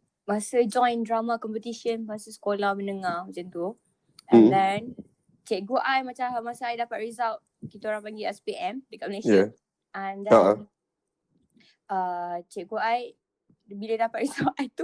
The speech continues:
Speaker 1: dia macam,
Speaker 2: <laughs>
Speaker 1: "Apa kata you ambil mass comm ke?" Kan, I daripada science stream. Maksudnya,
Speaker 2: Ha.
Speaker 1: biology, I belajar benda tu. Tiba-tiba
Speaker 2: Wow,
Speaker 1: cikgu I sendiri yang
Speaker 2: scientist.
Speaker 1: suggestkan macam, "Ah, kenapa you tak, you tak ambil mass communication, mass comm ke,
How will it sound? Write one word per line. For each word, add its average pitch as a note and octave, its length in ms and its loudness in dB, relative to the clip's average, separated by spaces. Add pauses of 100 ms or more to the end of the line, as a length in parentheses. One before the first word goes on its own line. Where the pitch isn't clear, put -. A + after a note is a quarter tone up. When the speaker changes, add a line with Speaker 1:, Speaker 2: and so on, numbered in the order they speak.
(140)
Speaker 1:
dia C#4 100 -6
macam, A#3 400 2 (180)
Speaker 2:
<laughs> - 260 -12
Speaker 1:
"Apa D#4 160 -6
kata G#4 240 -2
you G#3+ 140 2
ambil G3 320 2
mass F#3 340 -6
comm F3 420 -10
ke?" E3+ 500 -10 (460)
Kan, G#3+ 200 2
I C#4 160 -2
daripada C4+ 380 -4 (300)
science A3+ 340 -12
stream. G3+ 300 -4 (320)
Maksudnya, G3 240 -2
Speaker 2:
Ha. G2 180 6 (280)
Speaker 1:
biology, F#3+ 640 0
I G3 180 -2 (160)
belajar G3+ 340 0
benda A3+ 180 -8
tu. D4 120 -12
Tiba-tiba A#3+ 420 -8
Speaker 2:
Wow, C#3+ 400 8
Speaker 1:
cikgu F#3+ 60 2
I C#4 120 0
sendiri D4+ 320 -2
yang A3+ 120 0
Speaker 2:
scientist. B3 180 0 (180)
Speaker 1:
suggestkan A3+ 200 2
macam, G#3+ 240 -4 (640)
"Ah, A3+ 100 -2
kenapa B3+ 300 -8
you A3+ 180 -6
tak, G3+ 240 -4 (300)
you G#3+ 140 -10
tak - 160 -8
ambil G3+ 260 -4
mass F#3+ 220 -8
communication, G3 580 -8
mass F#3+ 300 -2
comm F#3+ 260 0
ke, G#3 180 -4